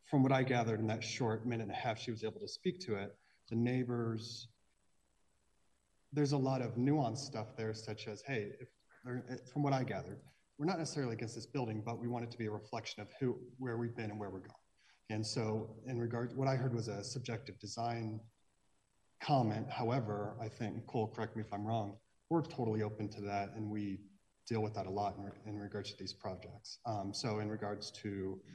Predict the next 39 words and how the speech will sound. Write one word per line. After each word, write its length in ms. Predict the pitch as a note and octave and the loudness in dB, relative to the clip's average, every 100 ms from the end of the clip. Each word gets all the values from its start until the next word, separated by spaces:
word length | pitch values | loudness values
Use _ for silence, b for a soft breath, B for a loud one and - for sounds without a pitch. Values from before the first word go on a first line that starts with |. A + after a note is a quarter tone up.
| B B B - | B B B -6
extrapolating 760 | - C#3 A#2 - A2+ A2 G#2 G2+ | 0 2 2 2 4 4 2 0
brick 240 | A#2 - | -2 -2
details 720 | A2+ G2+ - G#2 F#2+ F#2+ F#2 G2 | -4 -2 0 2 2 -2 -4 -8
and, 500 | G2+ F#2+ F#2+ F#2+ F#2+ G#2+ | -6 -6 -6 -6 -6 -6
um, 380 | G2+ F#2 F#2 F#2 | -6 -4 -6 -8
or 440 | - G2+ G2 G2 F#2+ | -8 -6 -4 -6 -6
even, 360 | G#2+ G#2 G2 F#2 - _ _ _ - A2+ | -8 -6 -6 -8 -12 _ _ _ -12 -6
uh, 60 | A2+ A2+ - - _ _ A#2+ | -4 -4 -6 -20 _ _ -6
I'd 120 | B2 A2+ | -4 -2
say 140 | A#2+ | 0
natural 340 | A2+ A2 A#2 | 2 0 -4
tone 240 | A#2 A#2 G#2+ | -2 -2 -2
color 280 | - G#2+ F#2+ | -4 -4 -4
palettes, 420 | - F#2+ F#2+ - | -4 -6 -6 -6
things 180 | A2+ G#2 | -6 -6
like 120 | F#2+ | -8
that, 80 | - C#3 | -6 -4
that's 260 | C3+ - - | -4 -6 -8
super 420 | - - D#3 G#2+ | -8 -4 -2 0
easy 180 | G#2+ G#2 | 0 -2
for 180 | - G2 | -6 -8
us 120 | - | -8
to 100 | - | -8
do. 280 | G2+ F#2+ F#2 | -2 -2 -4
So 200 | - G#2+ | -4 0
I 100 | A2 | 0
think 320 | - A#2+ - B B B _ _ _ _ _ | 0 0 -2 B B B _ _ _ _ _
relative 440 | C3 D3 C#3 B2+ | 2 2 2 -2
to 100 | A2 | -2
this 200 | - G#2+ | -2 -2
rezone 460 | A2+ B2 A#2+ G#2 F#2 | 2 2 2 -2 -4
process, 440 | G#2 G2 - G2 - | -4 -4 -4 -4 0
we 80 | |
still 200 | C3+ - | 0 0
have 260 | G#2+ G#2+ G2 - | -2 0 0 0
minimum 480 | A2+ G#2+ F#2+ F#2+ G#2 | -2 0 -2 -4 -6
six 300 | - G2+ - | -8 -8 -8
months 180 | G2+ F#2+ | -8 -8
moving 200 | G#2+ F#2 | -10 -10